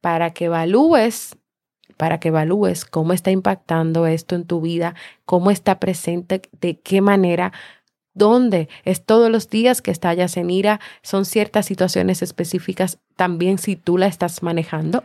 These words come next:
o estás haciendo algo para que estas cosas cambien.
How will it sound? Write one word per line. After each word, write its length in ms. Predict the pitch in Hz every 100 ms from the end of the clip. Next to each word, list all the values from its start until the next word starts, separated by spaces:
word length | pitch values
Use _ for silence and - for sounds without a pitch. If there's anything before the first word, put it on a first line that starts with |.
| -
o 80 | 202
estás 260 | - 190
haciendo 420 | 214 220 190 165
algo 340 | 156 165 160 143 - - -
para 220 | 160 156
que 140 | 156
estas 320 | 156 - 160 -
cosas 460 | 165 151 147 143
cambien. 440 | - - - -